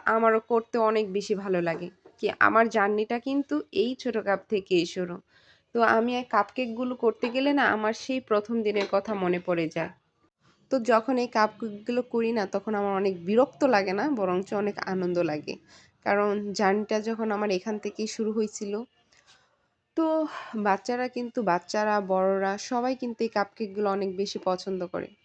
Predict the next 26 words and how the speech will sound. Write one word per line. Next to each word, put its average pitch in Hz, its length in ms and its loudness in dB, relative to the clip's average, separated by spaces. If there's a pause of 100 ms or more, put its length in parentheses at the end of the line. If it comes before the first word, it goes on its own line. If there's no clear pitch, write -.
(680)
ডেজার্ট 226 440 2
আইটেম 220 320 0
হিসেবে 226 360 -2
তো 220 120 -6
বেস্ট 185 360 2
একটা 180 220 -4
খাবার। 180 400 -2 (600)
আর 190 300 2 (240)
কেক 226 240 4 (120)
এখন 202 280 -2 (120)
তো 220 120 -2
কোনো 226 340 -2
অকেশন 208 440 0
লাগে 196 260 2
না 196 120 -2
খেতে, 196 340 -2 (240)
যখন 196 380 6
মন 220 200 0
চায় 269 240 -2 (160)
তখনই 185 520 2 (180)
খাওয়া 170 260 0
যায়। - 220 -8 (580)
বাচাই-, 202 460 2 (100)
বাসায় 196 420 0
যদি 269 220 -2
কি 269 160 -6